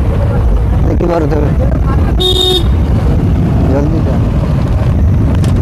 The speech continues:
ତ ଦେଖିପାରୁଥିବେ କୋଉ ଭଳିଆ ପରିସ୍ଥିତି ସମୁଦ୍ରର। ଆଉ ବାଟ ବି ବହୁତ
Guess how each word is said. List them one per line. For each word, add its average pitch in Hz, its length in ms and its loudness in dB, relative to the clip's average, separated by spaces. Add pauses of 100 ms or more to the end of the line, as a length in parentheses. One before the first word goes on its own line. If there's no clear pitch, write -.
(460)
ତ - 20 -2 (120)
ଦେଖିପାରୁଥିବେ 208 600 0 (260)
କୋଉ - 180 0
ଭଳିଆ 202 180 -2 (100)
ପରିସ୍ଥିତି 180 420 0 (100)
ସମୁଦ୍ରର। 180 460 0 (1300)
ଆଉ 170 80 0 (100)
ବାଟ 160 200 -2 (120)
ବି 226 80 0
ବହୁତ 202 280 0